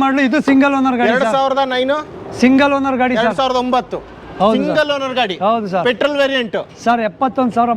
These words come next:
Speaker 1: ಮಾತ್ರ ಓಡಿರೋದು ಗಾಡಿ.
Speaker 2: ಹ್ಮ್, ಹ್ಮ್.
Speaker 1: ಪೆಟ್ರೋಲ್ ಗಾಡಿ.
Speaker 2: ಕೊಡೋ ರೇಟ್?
Speaker 1: ಸರ್,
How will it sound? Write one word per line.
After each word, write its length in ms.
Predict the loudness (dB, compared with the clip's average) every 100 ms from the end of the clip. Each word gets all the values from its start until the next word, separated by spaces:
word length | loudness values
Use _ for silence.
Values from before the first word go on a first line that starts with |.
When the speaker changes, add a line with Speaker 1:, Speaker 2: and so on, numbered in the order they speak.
| -2
Speaker 1:
ಮಾತ್ರ 140 | -2 0
ಓಡಿರೋದು 300 | 0 0 0 0
ಗಾಡಿ. 180 | 0 -2 0
Speaker 2:
ಹ್ಮ್, 100 | 2 2
ಹ್ಮ್. 120 | 0 0
Speaker 1:
ಪೆಟ್ರೋಲ್ 380 | -2 0 0 2 0
ಗಾಡಿ. 200 | 0 0 -4 -14 -20 -18 -18 -18 -16 -4 2
Speaker 2:
ಕೊಡೋ 160 | 2 2
ರೇಟ್? 200 | -2 -4 -8 -10 -2
Speaker 1:
ಸರ್, 180 | 0